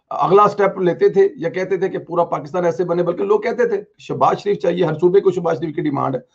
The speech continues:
शहबाज शरीफ साहब आएंगे तो ये बनाएंगे। लेकिन उस्मान बुजदार साहब ने ये क्या हाल किया है,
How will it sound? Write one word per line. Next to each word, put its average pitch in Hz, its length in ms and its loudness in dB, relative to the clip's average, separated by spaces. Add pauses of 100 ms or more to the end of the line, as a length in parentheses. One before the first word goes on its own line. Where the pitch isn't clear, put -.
(200)
शहबाज 156 300 2
शरीफ 175 160 4
साहब 175 140 4
आएंगे 160 240 2
तो 160 60 -2
ये 170 60 -2
बनाएंगे। 147 340 -2
लेकिन 147 220 -8
उस्मान 147 280 0
बुजदार 143 320 0
साहब - 180 -4
ने 143 80 -4
ये 135 100 -4
क्या 165 160 2
हाल 135 160 2
किया 135 200 -2
है, 143 100 -8